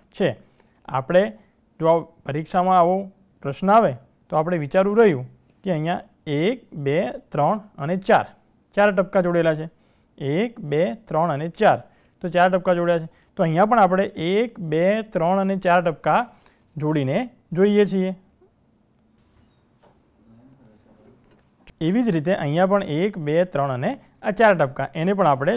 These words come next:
જોડીને જોઈ લઈએ. તો આ ચાર ટપકાને જોડતા કયો આકાર બનશે? તમે ખૂબ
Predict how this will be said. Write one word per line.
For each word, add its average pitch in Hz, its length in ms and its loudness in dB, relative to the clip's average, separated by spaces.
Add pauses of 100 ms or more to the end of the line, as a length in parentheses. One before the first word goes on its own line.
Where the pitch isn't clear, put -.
જોડીને 135 320 -4 (380)
જોઈ 202 280 2
લઈએ. 190 200 0 (4000)
તો 202 80 0
આ 196 120 -4
ચાર 151 200 4
ટપકાને 180 360 0
જોડતા 151 300 0
કયો 165 220 4
આકાર 170 280 0
બનશે? 170 300 -2 (420)
તમે 151 160 -8 (100)
ખૂબ 214 280 0